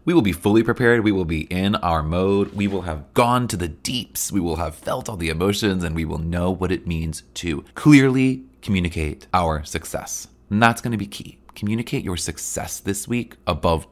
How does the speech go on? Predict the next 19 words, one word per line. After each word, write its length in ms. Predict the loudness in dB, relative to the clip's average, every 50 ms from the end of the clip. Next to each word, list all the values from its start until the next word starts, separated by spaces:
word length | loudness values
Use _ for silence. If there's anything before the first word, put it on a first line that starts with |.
| _ _ -4
everything. 600 | -4 -4 -4 -4 -10 -10 -6 -4 -2 -2 -2 -2 -4 -6 -14 _
<laughs> 200 | _ _ _ -2
I 40 | 0
hope 140 | 0 0 0
you 60 | 0
do. 180 | -4 -4 -6 -6 -10 -20 _ _ _ -20 -20 -20 -20 -20 -20 -20 -20 -4 0 2
Okay, 240 | 4 6 6 6
so 140 | 6 4 4
with 120 | 4 6 6
all 160 | 8 8 8
of 60 | 8
that 140 | 6 6 6
in 120 | 6 4
mind, 560 | 6 6 6 6 6 4 4 2 2 0 0
let's 440 | -2 2 4 4 4 4 2 -2 -6
begin 720 | -2 0 0 0 0 0 2 4 4 4 4 2 0 -2 -4 -6 -4
our 480 | -2 0 0 2 2 0 0 -2 -4 -8 -16 -18
tarot 400 | -14 -8 -4 -2 0 2 2 0
spread. 440 | -2 -4 -6 -8 -10 -10 -10 -12